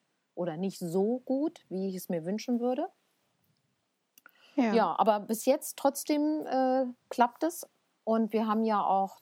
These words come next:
Speaker 1: Toys, also wir verkaufen ja nicht nur, ähm, Wäsche. Und damit sind wir im Grunde auch bei der Sortimentsgeschichte,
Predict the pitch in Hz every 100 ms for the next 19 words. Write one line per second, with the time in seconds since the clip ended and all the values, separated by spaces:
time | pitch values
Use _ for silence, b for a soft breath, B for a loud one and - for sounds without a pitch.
0 | - 202 196 226 254 - - - 185 190
1 | 180 175 185 180 190 185 185 175 175 -
2 | 190 190 220 233 247 b b b b _
3 | 202 202 202 202 196 196 196 202 202 202
4 | 202 208 202 202 202 - 180 202 - 285
5 | - 196 202 196 190 202 196 190 185 196
6 | 196 180 185 - 185 175 165 165 175 175
7 | 180 202 233 247 - 247 - 294